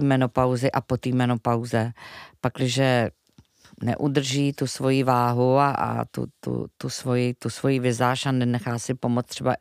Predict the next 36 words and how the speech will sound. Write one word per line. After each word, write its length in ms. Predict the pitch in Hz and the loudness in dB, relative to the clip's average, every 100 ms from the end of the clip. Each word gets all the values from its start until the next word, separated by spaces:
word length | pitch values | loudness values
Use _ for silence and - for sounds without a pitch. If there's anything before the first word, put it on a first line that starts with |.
| - | -4
i 60 | 127 | -2
nějakými 560 | 127 120 - 123 127 | 0 0 -2 0 0
zásahy, 640 | 127 113 110 127 120 120 123 - - - - - - - | 2 0 0 0 0 0 -4 -12 -16 -16 -16 -20 -10 -2
tak 240 | 127 - | -2 0
jakoby 540 | 131 - - 135 131 123 | -4 -2 -4 -2 0 -2
strádá 920 | - - 135 123 123 147 160 135 131 - | -4 2 4 6 4 4 4 4 2 -2
i 80 | |
tím, 340 | - - 127 127 | -6 0 0 2
že 180 | 123 131 | 0 -2
už 220 | - - | -4 -2
není 280 | 127 127 127 | 0 0 -2
tak 140 | - 143 _ - _ | -2 -4 _ -20 _
krásná, 600 | 127 123 127 - 143 139 | -2 0 -2 -2 -2 0
že 140 | 131 127 | -2 -4
se 200 | 139 135 | -2 0
nelíbí 640 | 127 123 127 127 131 135 - - - - | 0 0 -2 -2 -2 -4 -10 -18 -18 -8
tolik, 520 | - 143 127 127 - - - - - - | 2 6 6 2 -2 -20 -20 -20 -6 2
jako 320 | 135 123 135 | 2 2 0
se 160 | - | 2
líbívala, 800 | 143 127 123 123 127 123 120 123 147 - - - | 2 2 2 2 4 4 2 0 -6 -14 -18 -6
protože 340 | - 135 131 | -2 0 2
ono 180 | 135 135 | 2 2
to 120 | 127 143 | 2 4
je 180 | 139 | 4
tak 240 | 135 143 - | 2 0 -2
jakoby 360 | 131 147 143 | -2 0 0
zakódovaný 760 | 135 135 - 127 120 117 117 117 | 2 0 2 2 2 2 0 -2
tady 220 | 117 113 | -2 -4
v 60 | 117 | -6
té 140 | - | -6
společnosti. 760 | 117 - 120 117 - 120 - 123 | -6 0 0 0 -2 -2 -2 -4
Krása 500 | - 139 143 139 156 | 2 2 2 2 2
je 120 | 151 | 2
prostě 360 | - 135 - 147 | 0 -4 -2 2
daná 380 | 127 127 135 | 2 4 2
na, 260 | 143 135 127 | 4 2 0